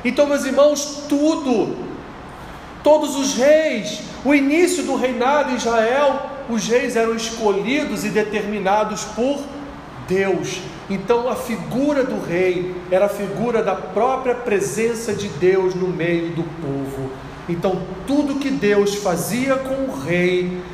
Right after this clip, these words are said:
era para beneficiar não só o rei,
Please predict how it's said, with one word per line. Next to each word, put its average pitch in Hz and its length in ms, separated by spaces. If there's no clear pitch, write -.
era 190 240
para 190 300
beneficiar 196 840
não 262 180
só 262 340
o 262 60
rei, 214 460